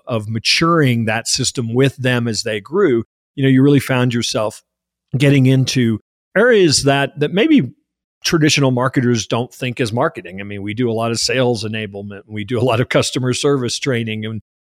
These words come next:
and do a lot of, you know, follow-up work that, generally speaking, is not about getting the click or, you know, getting somebody to pick up the phone and call.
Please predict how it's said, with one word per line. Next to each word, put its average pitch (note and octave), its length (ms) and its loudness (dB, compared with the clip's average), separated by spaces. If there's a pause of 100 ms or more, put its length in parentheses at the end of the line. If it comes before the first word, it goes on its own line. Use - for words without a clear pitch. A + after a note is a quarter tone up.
(120)
and A#2+ 180 -2
do C#3 160 4
a B2+ 40 4
lot B2 240 2
of, B2+ 320 2
you C3+ 80 -8
know, A#2 60 -4
follow-up C3 680 2
work A#2+ 340 -4
that, B2+ 320 -4
generally G3+ 460 2
speaking, A#2+ 420 -2
is A2+ 120 -4
not C3 180 0
about B2+ 300 -2
getting A#2 240 -4
the A2+ 100 -8
click - 400 -8
or, A2+ 220 -6 (120)
you - 60 -2
know, C3+ 80 0
getting C3+ 400 -4
somebody A#2 460 -2
to C3+ 100 2
pick G#2+ 220 -2
up A#2 100 -4
the A#2 80 -6
phone A#2 240 -4
and A2 120 -8
call. D3+ 360 0